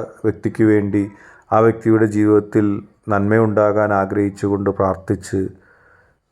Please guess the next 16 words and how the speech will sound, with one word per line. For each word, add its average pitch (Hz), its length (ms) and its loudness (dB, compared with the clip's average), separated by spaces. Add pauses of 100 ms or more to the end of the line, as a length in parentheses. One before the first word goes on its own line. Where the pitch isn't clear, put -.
(300)
തനിക്ക് 107 440 2 (340)
ചെയ്യാവുന്ന 117 640 4 (220)
സഹായങ്ങൾ 110 720 0 (380)
രഹസ്യമായി 110 600 2
കൃത്യമായി 110 680 0
ചെയ്ത് 101 320 -2 (760)
ആ 107 120 0
വ്യക്തിയെ 117 420 2
വിജയത്തിൻ്റെ 107 640 2 (180)
ശ്രീകോവിലേക്ക് 104 760 2
എത്തിക്കാൻ 98 480 0 (840)
പാടുപെട്ടൊരു 101 800 0
വ്യക്തിയാണ് 95 500 0
നിങ്ങളുടെ 92 280 -2
വ്യക്തി. 87 320 -6 (680)
എന്നെന്നും 123 540 4